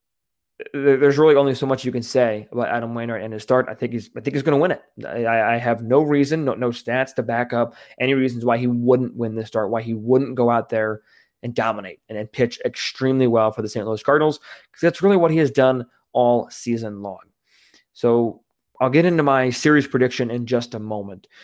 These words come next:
but sadly, or I gu-, I guess not sadly, but we're going to have to talk about Yadier Molina, 'cause there are reports out that Kate, but from Katie Woo and Ken Rosenthal, Katie Woo of The Athletic and Ken Rosenthal of The Athletic, but Katie Woo is, uh, covering the Cardinals,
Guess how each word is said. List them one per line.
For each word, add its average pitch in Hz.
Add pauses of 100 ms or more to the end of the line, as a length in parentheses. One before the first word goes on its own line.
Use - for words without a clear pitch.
(140)
but 113
sadly, 135
or -
I 123
gu-, 127
I 123
guess 123
not 104
sadly, 107
but 113
we're 120
going 139
to 127
have 123
to -
talk 123
about 117
Yadier 110
Molina, 98 (480)
'cause 120
there 127
are 123
reports 139 (100)
out 127
that 117
Kate, 143
but 113
from 120
Katie 147
Woo 123
and 117
Ken 131
Rosenthal, 113 (320)
Katie 127
Woo 117
of 110
The 113
Athletic 113
and 104
Ken 110
Rosenthal 113
of 107
The 113
Athletic, 110
but -
Katie 113
Woo 113
is, 107
uh, 107
covering 113
the 110
Cardinals, 120